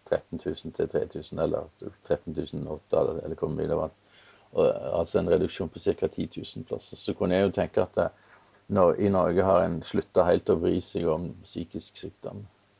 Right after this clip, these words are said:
eller psykiske lidelser, at det er noe som ikke bryr seg om i norske helsevesen. Men det er jo helt feil, for det har jo vært flere og langvarige satsinger på nettopp psykisk helse.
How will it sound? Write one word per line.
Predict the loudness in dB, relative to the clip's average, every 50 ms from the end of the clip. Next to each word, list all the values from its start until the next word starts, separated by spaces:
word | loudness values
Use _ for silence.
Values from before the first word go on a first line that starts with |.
| _ _ _ -8
eller | -6 -4 -4 -4 -4 -4
psykiske | -4 -6 -6 -6 -8 -12 -8 -4
lidelser, | -4 -4 -4 -4 -2 -2 -2
at | -2 -2
det | 0 2 2 2
er | 2 2 0
noe | -2 -4 -6 -8
som | -10 -10 -8 -8
ikke | -6 -6 -6 -6
bryr | -4 -4 -6 -4
seg | -4 -2 0
om | 0 0 -2 -4 -8
i |
norske | -8 -10 -10 -6 -2 -2
helsevesen. | -2 -2 -2 -6 -8 -8 -8 -8 -10 -12 -8 -4
Men | 0 4
det | 6 8
er | 8 8
jo | 8 6
helt | 4 2 2 2
feil, | 4 4 4 4 2 -4 -8 _ _ _ _ _ _ _ _ _ _ _ _ _
for | 0 2
det | 4 6
har | 8 8
jo | 8 8 8 8
vært | 6 6 4 4
flere | 6 8 8 8 8 6 4 4 2 4
og | 4 4 4 6
langvarige | 4 4 4 4 4 4 4 4 2 0
satsinger | -2 -6 -8 -8 _ -8 -6 -4 -2 -2 -2 -4 -4 -8 -14 -20 -20 -10 _ 0
på | 2 2 2 2
nettopp | 0 -2 -4 _ 0 0 0 0
psykisk | -2 -4 -4 -4 -6 -14 -16 -10 -6
helse. | -6 -6 -6 -6 -10 -10 -10 -10